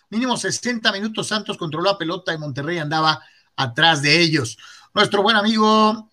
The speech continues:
Dani Pérez Vega en la N B A, eh, ¿qué opinan de que a los Clippers se les está abriendo la cajuela? Y ya que vieron que Lakers pueden subir al sexto lugar, decidieron darle descanso a todos sus titulares hoy para así bajar el cuarto puesto del oeste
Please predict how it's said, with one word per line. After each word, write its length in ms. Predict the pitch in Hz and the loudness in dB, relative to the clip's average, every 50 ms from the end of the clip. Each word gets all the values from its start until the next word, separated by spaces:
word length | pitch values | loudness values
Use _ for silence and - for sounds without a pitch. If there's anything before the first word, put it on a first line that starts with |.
| _ _ | _ _
Dani 240 | - 170 196 214 196 | -2 0 0 0 0
Pérez 260 | 151 170 165 160 147 | 0 0 0 0 0
Vega 220 | 185 220 220 220 | 0 2 2 2
en 40 | 214 | 2
la 100 | 180 175 | 2 0
N 120 | 190 208 | 0 0
B 140 | 202 175 196 | 2 4 6
A, 340 | 196 202 220 220 220 - _ _ - | 6 6 6 4 2 -4 _ _ -6
eh, 340 | 160 160 156 151 151 147 131 | -4 -4 -4 -4 -6 -8 -2
¿qué 60 | - 214 | -2 -2
opinan 420 | 208 214 220 220 220 220 214 202 | 0 0 0 2 2 2 0 0
de 140 | 185 196 190 | -2 -4 -2
que 100 | - 196 | -2 -4
a 40 | 196 | -4
los 180 | 170 143 - | -4 -6 -4
Clippers 300 | - 214 208 214 214 185 | -4 -4 -2 -2 -2 -2
se 80 | 160 170 | -2 -2
les 120 | 151 131 | -2 -2
está 200 | 135 117 - 190 | -4 -2 0 0
abriendo 260 | 190 180 196 190 185 185 | 0 0 0 -2 -2 -2
la 140 | 165 139 | -2 -2
cajuela? 520 | 120 147 131 - 208 220 180 160 165 180 - - - _ _ _ _ _ _ _ | -2 -4 0 2 4 4 6 4 4 2 0 -6 -18 _ _ _ _ _ _ _
Y 340 | _ 185 202 226 233 233 220 175 | _ 2 2 2 2 2 -2 0
ya 240 | 156 208 233 226 - | 2 2 2 2 2
que 100 | 233 202 | 0 0
vieron 420 | 175 196 214 220 214 208 202 175 | 2 2 2 2 2 2 -2 -4
que 120 | - 170 165 | -4 -2 0
Lakers 480 | 165 196 214 214 214 - 190 160 - | 2 2 0 0 0 -2 -2 -2 -2
pueden 320 | - - 196 202 214 208 160 | -2 0 0 0 0 0 -2
subir 340 | - - 160 170 208 190 | -4 -2 -2 -2 -2 -2
al 120 | 185 160 143 | -2 -2 0
sexto 340 | - 190 185 180 - 214 214 | -2 -2 -2 -2 -2 -2 -2
lugar, 380 | 240 226 185 165 165 185 220 - - - - _ _ _ _ - | 0 2 2 4 2 2 -2 -6 -12 -20 -20 _ _ _ _ -2
decidieron 460 | 156 135 - 190 185 190 208 208 180 | 0 2 2 4 4 4 2 4 2
darle 200 | 196 196 202 196 | 2 4 4 4
descanso 400 | 170 135 - - 196 196 180 185 | 2 2 2 2 2 2 2 0
a 80 | 180 185 | -2 0
todos 180 | - 196 185 | -2 -2 -2
sus 120 | - - 123 | -2 -6 -6
titulares 560 | - 165 139 - 160 170 180 196 190 - - - | -4 -4 -2 0 2 4 4 4 2 0 0 2
hoy 340 | 202 208 247 277 269 226 - | 4 4 6 4 4 2 0
para 220 | - 170 156 139 | 0 0 0 0
así 180 | 135 - 202 196 | -2 -2 -2 -2
bajar 260 | 180 151 135 180 190 | -2 0 0 0 0
el 140 | 180 147 - | 0 -2 -2
cuarto 420 | - 180 180 190 180 - 160 131 | -2 0 0 0 -2 -4 -8 -8
puesto 340 | - 175 190 - - - 170 | -6 -4 -4 -4 -4 -4 -6
del 140 | 147 135 143 | -4 -2 0
oeste 480 | 160 202 196 - - - 214 196 208 | 2 0 0 0 0 0 0 0 0